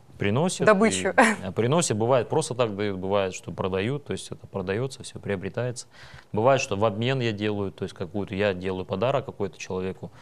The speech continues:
Speaker 1: человек мне приносит материал.
Speaker 2: С чем любите больше работать? С, вот есть какой-то вот у вас материал, ко-, с которым, может быть, легче или лучше получается, красивее?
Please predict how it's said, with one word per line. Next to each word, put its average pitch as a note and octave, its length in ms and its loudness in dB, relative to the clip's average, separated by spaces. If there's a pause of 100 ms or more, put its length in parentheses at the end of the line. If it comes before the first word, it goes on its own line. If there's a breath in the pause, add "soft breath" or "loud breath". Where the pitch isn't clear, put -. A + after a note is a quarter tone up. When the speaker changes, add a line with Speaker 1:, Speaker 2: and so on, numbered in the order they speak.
(120)
Speaker 1:
человек G#2 300 -4
мне F#2+ 100 -4
приносит G2+ 380 -6
материал. F#2 380 -6 (540 soft breath)
Speaker 2:
С - 60 -14
чем C#4 220 4
любите G3 300 0
больше E3 300 -2
работать? D3+ 500 -6 (680)
С, - 160 -12
вот F3+ 160 -6
есть C#4 160 2
какой-то F3+ 400 2
вот D#3 180 -4
у D#3+ 40 -4
вас D#3+ 220 4
материал, E3+ 480 0
ко-, C#3 120 -12 (600)
с - 120 -6
которым, F3 460 0
может D#3+ 200 -6
быть, D3+ 280 -8
легче F#3 680 2
или E3+ 220 -2
лучше G3 340 -2
получается, E3 760 -2
красивее? E3+ 760 -8